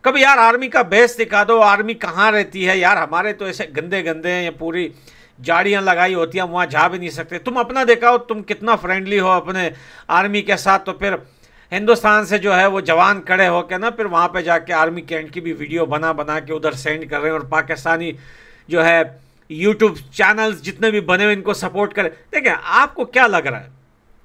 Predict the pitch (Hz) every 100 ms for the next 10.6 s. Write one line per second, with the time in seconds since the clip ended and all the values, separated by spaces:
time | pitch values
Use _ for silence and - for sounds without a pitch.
0 | _ _ _ _ _ 175 202 247 220 220
1 | 254 277 269 247 214 196 226 247 240 202
2 | 170 - 165 196 214 151 156 170 202 190
3 | 180 170 143 151 202 165 165 165 175 175
4 | 165 160 160 160 139 135 - - - 139
5 | 165 220 240 214 202 214 240 - 226 262
6 | 262 - - 220 247 254 - 214 214 214
7 | 196 196 202 - 202 190 - 190 208 196
8 | 185 214 202 180 156 160 156 139 190 220
9 | 247 214 254 262 - - 240 311 - 226
10 | 202 180 165 156 143